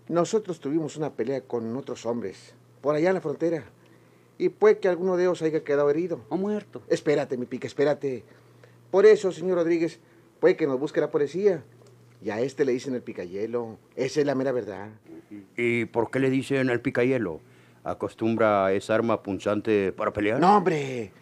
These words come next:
Speaker 1: ¿Qué arma ni qué nada? Es que este pelao trabajó en la cervecería entregando hielo y por
Speaker 2: ¿Mm?
Speaker 1: eso, pues, tenía que usar el Picayelo para poder partir las barras de hielo.
Speaker 3: Ah.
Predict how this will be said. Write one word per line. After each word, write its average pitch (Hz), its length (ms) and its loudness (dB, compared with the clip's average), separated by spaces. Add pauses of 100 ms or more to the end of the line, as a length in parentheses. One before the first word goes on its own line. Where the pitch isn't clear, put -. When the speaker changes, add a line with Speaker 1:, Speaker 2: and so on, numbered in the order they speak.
(220)
Speaker 1:
¿Qué 170 100 2
arma 175 220 2
ni 139 80 0
qué 156 140 0
nada? 113 420 -6 (1000)
Es 247 160 0
que 233 120 -6
este 220 220 0
pelao 175 360 0
trabajó 139 380 -6
en 160 80 -2
la 139 80 -6
cervecería 107 560 -6
entregando 110 360 -8
hielo 107 380 -6
y 117 60 -8
por 120 180 -2
Speaker 2:
¿Mm? - 40 4
Speaker 1:
eso, 165 180 0
pues, - 280 -8 (260)
tenía 165 260 4
que 170 60 0
usar 175 180 2
el 165 60 -2
Picayelo 151 560 -2
para 123 140 -4
poder 123 280 -4
partir 131 320 -4
las 120 100 -2
barras 117 200 -6
de 95 100 -8
hielo. 113 500 -4
Speaker 3:
Ah. 95 300 0